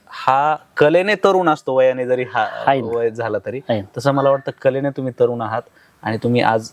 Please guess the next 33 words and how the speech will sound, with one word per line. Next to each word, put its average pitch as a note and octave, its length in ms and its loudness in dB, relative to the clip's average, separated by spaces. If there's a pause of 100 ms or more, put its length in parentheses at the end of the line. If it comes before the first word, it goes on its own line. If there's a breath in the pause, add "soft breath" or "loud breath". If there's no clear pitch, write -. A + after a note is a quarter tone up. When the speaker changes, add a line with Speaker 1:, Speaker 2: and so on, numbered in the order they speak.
Speaker 1:
आमच्या G#2+ 280 0
चॅनलसाठी A2+ 500 0
वेळ A2+ 240 2
दिला, A2 240 0
प्रेक्षकांसाठी A2+ 920 -2 (240)
जे G#2+ 60 4
आहे G#2 140 2
ते G#2+ 60 0
तुम्ही A2 260 -4
मार्गदर्शन G#2 520 0
थोडंफार G#2 320 0
केलं, B2 220 2 (380 soft breath)
त्याबद्दल A2 320 4
तुमचे A2 240 -4
खूप - 200 -6
खूप, - 400 -2
अ, G#2 260 4
धन्यवाद A#2 560 0
Speaker 2:
धन्यवाद, A#2 240 4
Speaker 1:
करतो. A2+ 260 0
Speaker 2:
सर. - 160 -16 (260 loud breath)
Speaker 1:
आणि C#3+ 120 4
एक, - 220 -2
अ, A2+ 420 2 (100)
धन्य-, B2 440 -4
झालाय C#3+ 300 0
व्हिडिओ C3+ 220 2
संपला, B2+ 300 -4 (100)
एक E3 140 -2
प्रश्न F3 220 0
विचारतो C#3 360 0
मी. D3+ 100 -8 (500 loud breath)
व्हिडिओमध्ये F#3+ 800 2